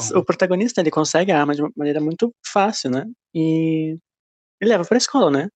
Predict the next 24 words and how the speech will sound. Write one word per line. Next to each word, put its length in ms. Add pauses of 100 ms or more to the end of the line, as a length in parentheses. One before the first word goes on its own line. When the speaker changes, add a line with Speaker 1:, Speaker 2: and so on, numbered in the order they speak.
(440)
Speaker 2:
E 140
o 60
que 180
vocês 1000
têm 80
algo 140
a 20
dizer 260
sobre 300
isto? 520
Sobre, 640
acho 240
que 100
essa, 400
ele 120
tentou 280
discu-, 220 (160)
tentou 340
levantar 300
essa 180
discussão, 580
você 180
acha 160
que 140